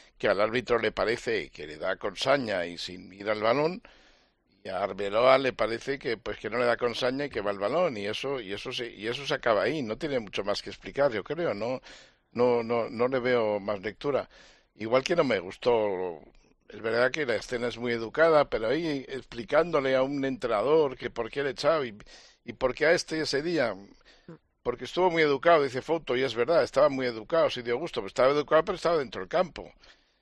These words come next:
Y, y, y en todo caso, pues da que hablar, da que pensar, que a otros les enseñan tarjeta cuando se quejan de tal y este no.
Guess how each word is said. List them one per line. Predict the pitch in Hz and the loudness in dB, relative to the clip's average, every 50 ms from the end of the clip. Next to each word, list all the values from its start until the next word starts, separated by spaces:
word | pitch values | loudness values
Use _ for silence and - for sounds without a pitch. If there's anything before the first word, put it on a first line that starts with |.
| _ _ _ | _ _ _
Y, | - 95 98 92 101 | -14 -14 -12 -12 -12
y, | - - 104 104 107 101 - - 110 | -10 -10 -8 -8 -8 -10 -10 -8 -6
y | 110 | -6
en | 110 107 101 | -6 -4 -2
todo | - 151 170 175 165 | 0 0 2 2 2
caso, | - 165 160 - 190 190 180 | 2 0 0 0 -2 -4 -2
pues | - 165 127 | -4 -4 0
da | 175 190 | 0 0
que | 180 - 139 | 2 4 2
hablar, | 117 110 135 170 147 110 101 | 2 2 4 2 0 0 0
da | 120 - | -4 -4
que | - 151 | -6 -6
pensar, | - 135 117 104 - 143 165 160 117 101 | -6 -6 -6 -4 -2 0 0 0 0 0
que | - 107 | 0 0
a | 113 | 0
otros | 131 - 156 156 143 | 0 2 -2 -2 -2
les | 156 147 | -4 -8
enseñan | 151 156 151 147 170 180 170 135 - | -8 -10 -8 -6 -4 -2 -2 -4 -2
tarjeta | - 107 101 - 143 143 117 - 104 98 | -2 -4 -4 -2 -4 -4 -2 -2 -4 -4
cuando | - 107 98 95 101 101 | -4 -4 -8 -6 -8 -10
se | - 110 95 | -8 -8 -8
quejan | - 156 135 - 120 120 | -6 -6 -6 -4 -4 -4
de | 120 123 | -6 -6
tal | 117 - 185 196 190 180 160 | -4 -4 -2 -2 -2 -4 -4
y | 131 | -4
este | 120 - - 170 - | -6 -4 -4 -6 -2
no. | 160 202 190 196 | 0 2 2 2